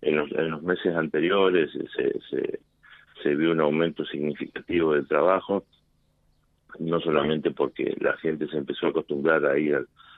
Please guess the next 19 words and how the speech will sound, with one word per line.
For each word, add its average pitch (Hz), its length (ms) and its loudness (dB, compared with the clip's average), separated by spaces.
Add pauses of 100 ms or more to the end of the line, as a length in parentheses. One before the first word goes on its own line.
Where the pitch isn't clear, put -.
(140)
al, 65 200 -4 (280)
al 71 260 2
centro 82 360 2
por, 73 240 0
por, 67 400 -2 (320)
por - 180 -4
las 69 100 -4
necesidades 82 520 2
que 80 100 -2
tenga, 95 420 2 (500)
sino 71 180 -2
también 82 320 4
porque 80 260 2
hay 71 140 0
un, 69 220 -4 (100)
un 69 160 -8
mayor 73 300 2
aflujo 80 480 2
de, 64 160 0